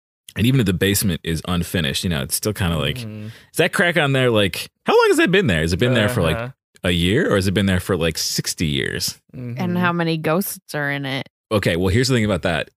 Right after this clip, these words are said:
Speaker 1: It, until very recently in America, like, I'm talking, like, in the last, I guess, up probably till, like, the seventies and eighties,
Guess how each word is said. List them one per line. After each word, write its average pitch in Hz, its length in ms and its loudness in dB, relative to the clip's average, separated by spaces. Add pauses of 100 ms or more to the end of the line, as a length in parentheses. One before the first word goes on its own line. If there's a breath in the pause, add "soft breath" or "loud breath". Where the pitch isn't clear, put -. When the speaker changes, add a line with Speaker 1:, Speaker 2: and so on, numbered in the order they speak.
Speaker 1:
It, 87 300 -2
until 104 340 0
very 104 400 2
recently 90 480 0
in 80 80 0
America, 78 340 -2
like, 78 140 -2
I'm 87 80 -2
talking, 98 300 0
like, 80 140 0
in 87 100 -2
the 85 100 0
last, 85 400 -2 (320)
I 87 40 -6
guess, 90 240 0 (200)
up - 160 -2
probably 123 240 0
till, 104 100 4
like, 90 140 2
the 82 120 -2
seventies 82 400 0
and 78 140 -2
eighties, 78 400 -2